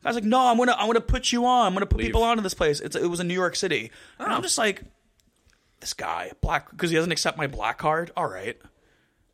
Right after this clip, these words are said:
Speaker 2: You
Speaker 1: There's
Speaker 2: pay
Speaker 1: only
Speaker 2: for pizza with a credit card, too, like that. I, I feel like a dick getting a slice of pizza and paying
Speaker 1: Yeah.
Speaker 2: with a credit card.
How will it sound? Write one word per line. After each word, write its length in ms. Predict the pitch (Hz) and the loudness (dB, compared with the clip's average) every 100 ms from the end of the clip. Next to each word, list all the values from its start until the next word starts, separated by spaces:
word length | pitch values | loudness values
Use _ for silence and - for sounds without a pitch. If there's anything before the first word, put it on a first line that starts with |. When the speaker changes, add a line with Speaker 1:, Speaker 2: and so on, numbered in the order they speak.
| _ _ | _ _
Speaker 2:
You 80 | 143 | -10
Speaker 1:
There's 80 | 170 | 0
Speaker 2:
pay 60 | 294 | 2
Speaker 1:
only 120 | 247 | 2
Speaker 2:
for 60 | |
pizza 360 | 120 - 147 139 | -2 -6 -4 -6
with 140 | 117 | -6
a 100 | 104 | -8
credit 300 | 101 - 160 | -6 -4 -4
card, 240 | - 98 101 | -2 -4 -4
too, 160 | 147 | -6
like 140 | 135 - | -4 -4
that. 100 | 104 | 0
I, 160 | - 180 | 2 4
I 120 | 175 196 | 2 2
feel 120 | 208 | 0
like 100 | 131 | -2
a 40 | |
dick 300 | 98 117 113 | -2 -2 -2
getting 180 | 110 107 | -4 -6
a 40 | 104 | -8
slice 280 | - 107 | -6 -6
of 100 | 110 | -8
pizza 260 | - 104 117 | -10 -10 -10
and 180 | 113 107 | -10 -4
paying 140 | 151 | -4
Speaker 1:
Yeah. 80 | 135 | -2
Speaker 2:
with 100 | 104 | -6
a 60 | 110 | -6
credit 200 | 104 104 | -6 -2
card. 180 | 113 | 0